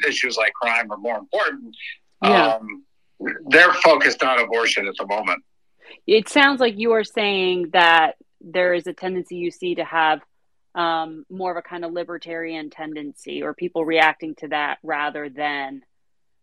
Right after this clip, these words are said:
Speaker 2: um, just voting along party lines on this, on this issue. Is that the
Speaker 1: Well,
Speaker 2: right
Speaker 1: well,
Speaker 2: way to interpret what you
Speaker 1: yes,
Speaker 2: just said?
Speaker 1: I,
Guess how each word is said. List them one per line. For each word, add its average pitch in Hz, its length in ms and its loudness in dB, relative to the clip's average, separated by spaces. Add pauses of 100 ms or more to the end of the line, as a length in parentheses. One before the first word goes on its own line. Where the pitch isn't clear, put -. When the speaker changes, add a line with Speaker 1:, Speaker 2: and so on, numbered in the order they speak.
(140)
Speaker 2:
um, 143 560 -8 (1000)
just 170 280 -2
voting 165 280 -6
along 151 220 -10
party 156 300 -10
lines 147 400 -12
on 143 220 -12
this, - 320 -16 (200)
on 139 180 -10
this - 360 -12
issue. - 440 -10 (380)
Is 170 100 -2
that 160 240 8 (200)
the 190 60 0
Speaker 1:
Well, 175 100 2
Speaker 2:
right 165 100 4
Speaker 1:
well, - 80 0
Speaker 2:
way 160 80 -4
to 156 60 -10
interpret 165 320 -6
what 147 60 -2
you 170 80 0
Speaker 1:
yes, - 120 2
Speaker 2:
just - 80 -14
said? 175 240 -4
Speaker 1:
I, - 160 0